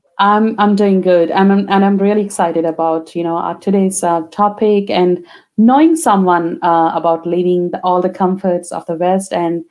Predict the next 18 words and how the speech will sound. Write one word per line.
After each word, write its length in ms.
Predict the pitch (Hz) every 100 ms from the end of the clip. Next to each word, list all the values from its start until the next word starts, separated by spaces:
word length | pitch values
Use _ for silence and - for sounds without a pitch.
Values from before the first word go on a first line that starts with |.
| _ -
you 80 |
know, 100 | 196
settling 480 | 190 - 277 285 247
in 180 | 190 165
Punjab. 600 | 180 180 185 202 180 139 _ _ _ _ _ _
This 240 | 190 220 254
is 300 | 233 190 196
really, 400 | 196 185 185 175
I'm, 180 | 175
I'm 180 | 180 185
really 240 | 180 185 180
looking 300 | 165 175 170
forward 380 | - 160 160 160
to 120 | 156
it. 180 | 147 -
How 160 | 202
about 200 | 196 202
yourself? 500 | 196 175 180 165 -